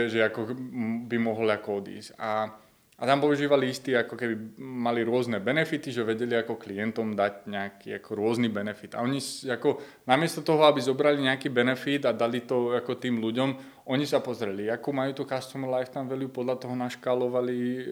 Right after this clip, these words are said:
ako tú výšku benefitu a ešte spravili samo-, samostatnú ako kvantitatívnu analýzu tých segmentov, ktoré majú aj tých benefitov. Takže oni ako keby tie benefity nedávali slepo, ale vedeli, že,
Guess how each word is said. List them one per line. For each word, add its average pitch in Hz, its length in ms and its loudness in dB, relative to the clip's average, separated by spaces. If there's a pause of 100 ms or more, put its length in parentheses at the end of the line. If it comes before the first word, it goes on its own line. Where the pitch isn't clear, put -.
(480)
ako - 400 -12
tú 127 160 -4
výšku 135 400 -6
benefitu 127 560 -2 (320)
a 123 160 4
ešte 127 240 2
spravili 139 480 0
samo-, 139 560 -2 (160)
samostatnú 135 800 -4
ako 135 160 -4
kvantitatívnu 131 880 -2
analýzu 127 800 -2 (160)
tých - 160 -6
segmentov, 143 640 0
ktoré 113 240 -2
majú 120 240 0
aj 123 160 -2
tých 120 160 -8
benefitov. 117 640 -2
Takže 110 240 -6
oni 127 240 0
ako 123 160 -4
keby 131 160 -4
tie 123 160 -2
benefity 127 480 -2
nedávali 127 480 2
slepo, 123 640 -2
ale 120 240 0
vedeli, 123 320 0
že, 120 240 -2